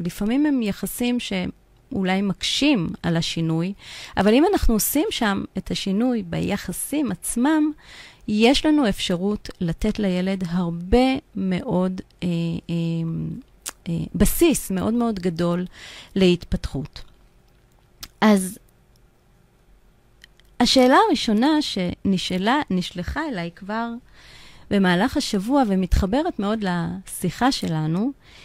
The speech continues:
היא שאלת הקצב. אתם ודאי מכירים את זה שיש לכם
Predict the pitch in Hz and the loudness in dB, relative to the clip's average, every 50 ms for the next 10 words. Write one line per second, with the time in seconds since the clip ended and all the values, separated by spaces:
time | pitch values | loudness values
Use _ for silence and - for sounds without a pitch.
0 | - - - - _ - - 220 220 220 220 220 220 220 220 - _ _ _ _ | -20 -20 -20 -18 _ 0 2 4 4 4 4 4 4 2 0 -2 _ _ _ _
1 | - _ _ _ _ - - - - 202 185 180 202 269 - - 240 - - - | -20 _ _ _ _ -6 -2 2 4 4 6 6 4 4 4 2 -2 -2 2 0
2 | 190 180 - - - - - 160 151 - - - - - - _ _ - - - | 0 0 0 -2 -6 -6 -6 -8 -12 -16 -18 -20 -20 -20 -20 _ _ -20 -20 -20
3 | - - _ _ _ _ - - - - - 220 208 208 190 202 180 208 220 240 | -20 -20 _ _ _ _ -20 -16 -12 -4 0 2 4 4 4 4 6 6 8 8
4 | 254 254 233 214 - - 202 185 196 226 240 247 240 214 - 180 175 170 165 - | 8 8 6 4 2 0 -2 2 2 4 4 4 2 2 0 0 0 0 0 -2
5 | - - 170 156 156 156 156 156 156 - - - - 175 180 175 - 196 - - | -4 -4 -4 -2 -2 -2 -2 -2 -4 -6 -8 -6 -4 -4 -4 -4 -4 -6 -6 -2
6 | 185 175 170 170 165 165 | -2 0 0 0 0 -2